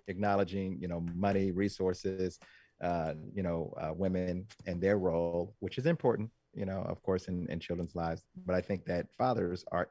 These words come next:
equally important, uh, in, um, you know, their, their children's lives as well. But we don't get nearly the amount of time or effort or money. And then I think to add insult to injury, uh, is what Jamal said, is that when folks,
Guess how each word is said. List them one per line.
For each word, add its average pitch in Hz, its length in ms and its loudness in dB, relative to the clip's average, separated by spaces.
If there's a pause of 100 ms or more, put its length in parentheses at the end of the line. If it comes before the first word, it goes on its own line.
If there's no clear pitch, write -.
(140)
equally 92 680 2 (420)
important, 90 680 -2 (120)
uh, 82 220 -2 (100)
in, 80 480 -6 (640)
um, 78 480 -4 (100)
you 95 100 -4
know, 80 220 -2
their, 85 200 -2
their 87 280 -6
children's 85 380 -6
lives 80 240 -2
as 78 100 -10
well. 82 480 0
But 58 180 -8
we 90 100 -4
don't 82 220 -6
get 76 220 -8 (180)
nearly 90 520 0
the 82 100 -4
amount 80 340 -4 (140)
of 73 180 -8 (140)
time 117 420 2
or 90 140 -2
effort 98 460 -2
or 87 60 -2
money. 85 340 -2 (440)
And 92 260 0
then 120 560 6 (160)
I 90 80 0
think 95 220 -4
to - 200 0
add 90 280 2
insult 107 460 2
to - 120 -4
injury, 85 360 0 (140)
uh, 80 240 -4
is 85 140 0
what 87 140 -2
Jamal 80 280 0
said, 76 400 -6
is 76 140 -8
that 73 240 -4
when 80 260 -4
folks, - 520 -4